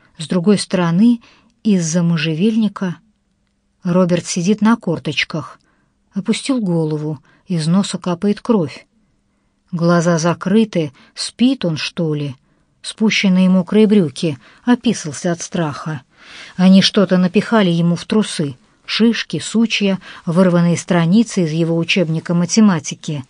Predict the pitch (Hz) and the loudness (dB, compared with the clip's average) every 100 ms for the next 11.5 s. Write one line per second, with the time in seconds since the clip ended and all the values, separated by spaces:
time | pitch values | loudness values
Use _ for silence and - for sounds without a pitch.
0 | - - - - - 190 226 226 214 240 | -16 -18 -20 -12 0 4 4 6 6 8
1 | 220 180 180 180 185 220 233 - 254 269 | 6 4 2 4 4 4 2 -2 0 4
2 | 220 156 139 - - - 185 165 233 - | 4 4 -2 -8 -20 -2 0 4 2 2
3 | 180 165 156 - 185 180 170 165 143 135 | -2 -2 -2 -2 0 -2 -2 -4 -4 -6
4 | - _ - - - 196 - 220 233 294 | -12 _ -20 -10 2 2 4 2 4 4
5 | 277 - 226 247 247 254 165 151 147 131 | 0 2 4 4 4 2 4 0 -2 -4
6 | _ _ _ - 233 180 160 170 208 254 | _ _ _ -2 2 2 2 0 4 2
7 | - 190 170 160 156 151 - - - 254 | 2 -2 0 0 -2 -6 -12 -20 -2 0
8 | 226 214 233 214 175 151 147 143 - _ | 2 2 2 2 2 -2 -6 -8 -10 _
9 | _ _ _ _ _ _ _ _ _ _ | _ _ _ _ _ _ _ _ _ _
10 | _ _ - - - 220 233 208 262 208 | _ _ -8 -8 2 4 6 4 4 4
11 | 165 156 - 147 | 2 -2 -6 -6